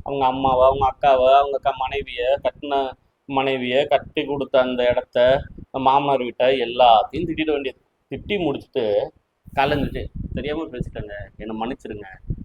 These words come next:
அப்படின்னா எவ்வளவு ஒரு அயோக்கியத்தனமோ அதே போல தானே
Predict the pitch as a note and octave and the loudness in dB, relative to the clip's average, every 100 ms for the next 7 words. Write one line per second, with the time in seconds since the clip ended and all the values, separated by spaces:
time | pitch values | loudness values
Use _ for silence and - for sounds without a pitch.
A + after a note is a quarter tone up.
0 | - - - - - G#2 G2 F#2+ F#2+ - | -10 -10 -12 -12 -8 -8 -6 -8 -10 -8
1 | B2+ D#3 G#3+ A3+ C#3 B2 D#3+ - - G#3 | -2 0 2 2 0 -2 -6 -6 -10 -12
2 | - - - - - G#3+ A3 F#3+ D#3+ D#3+ | -16 -16 -14 -10 -6 -2 -2 -2 -2 -4